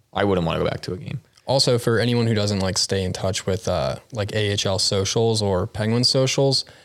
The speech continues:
Speaker 2: uh, the game will be replayed at a later date, I think in January.
Speaker 1: January twenty-fourth.
Speaker 2: They're going to pick up from that exact point. I think it's, like, one fifty-three left in the second period.
Speaker 1: Yeah.
Speaker 2: Uh,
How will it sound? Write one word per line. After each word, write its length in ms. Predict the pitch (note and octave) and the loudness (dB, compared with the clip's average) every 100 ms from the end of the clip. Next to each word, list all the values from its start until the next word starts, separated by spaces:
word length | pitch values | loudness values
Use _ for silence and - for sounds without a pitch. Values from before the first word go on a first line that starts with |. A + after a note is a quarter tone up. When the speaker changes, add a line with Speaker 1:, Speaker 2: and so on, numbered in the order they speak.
| - _ | -20 _
Speaker 2:
uh, 180 | - G#2 | -2 0
the 120 | G2 | 0
game 300 | G#2+ C3 D3 | 2 2 4
will 200 | A#2+ A#2 | 4 4
be 140 | A#2+ B2 | 4 2
replayed 560 | G#2 A2 A2 - G#2 A2 | 2 2 0 0 0 2
at 80 | |
a 60 | G2+ | 2
later 280 | G2 G#2 G2+ | 2 2 2
date, 240 | G2 G2+ | 0 0
I 80 | F#2 | -2
think 200 | G2 G#2 | -2 -4
in 120 | G#2+ | -2
January. 580 | F#2+ G2 G2 G#2+ A#2+ C3 | -2 0 0 2 2 2
Speaker 1:
January 280 | C#3+ F#2 F2 | 2 2 0
twenty-fourth. 440 | - - - - - _ | 0 -4 -4 -8 -12 _
Speaker 2:
They're 100 | - A#2 | -2 2
going 200 | C3 C3 | 4 2
to 60 | |
pick 400 | A#2 - D3+ D3 - | 0 -4 -2 -2 -2
up 260 | B2+ - - - - | 0 -2 -6 -18 -18
from 300 | - B2+ A#2+ | -2 0 2
that 120 | A2 | 0
exact 520 | G2+ G2+ A2 A2+ - | 0 0 -2 -2 -4
point. 240 | - G#2 | -4 -2
I 40 | F#2 | -2
think 140 | G#2+ | -2
it's, 100 | G2+ | 0
like, 160 | G#2 G2 | -2 -2
one 240 | G2 G2+ | 0 -2
fifty-three 580 | G2+ G#2+ - G#2 - G#2+ | -2 -2 -2 -4 -2 0
left 320 | G#2+ G2+ - | 0 0 -4
in 440 | - G#2+ G2+ G#2 - | -4 -2 -2 -4 -6
the 80 | - | -4
second 340 | - G2+ G#2 | -2 -2 -4
period. 460 | G#2+ G#2 G#2+ A2 G#2+ | -2 0 2 0 0
Speaker 1:
Yeah. 160 | - B2 - _ _ | -2 -4 -14 _ _
Speaker 2:
Uh, 380 | G#2 G2+ F#2 | -2 0 0